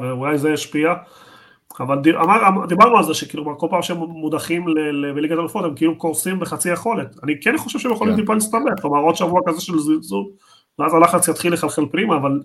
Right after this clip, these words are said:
Speaker 1: זה לא נראה שזה מעניין אף אחד, כלומר, רק קהל.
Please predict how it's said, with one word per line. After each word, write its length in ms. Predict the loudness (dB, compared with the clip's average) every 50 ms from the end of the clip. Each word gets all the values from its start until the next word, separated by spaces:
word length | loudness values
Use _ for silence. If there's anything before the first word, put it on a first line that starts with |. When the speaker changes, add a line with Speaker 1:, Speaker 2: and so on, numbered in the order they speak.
| -8 _
Speaker 1:
זה 120 | -2 2
לא 100 | 4 4
נראה 180 | 6 6 4 2
שזה 200 | 2 2 0 4
מעניין 280 | 2 2 2 2 0 -2
אף 160 | -4 -4 -8
אחד, 180 | -12 -12 -12 -14 -12
כלומר, 180 | _ -10 -8 -6
רק 180 | -6 -6 -8 -8 _ _
קהל. 280 | -2 0 2 2 0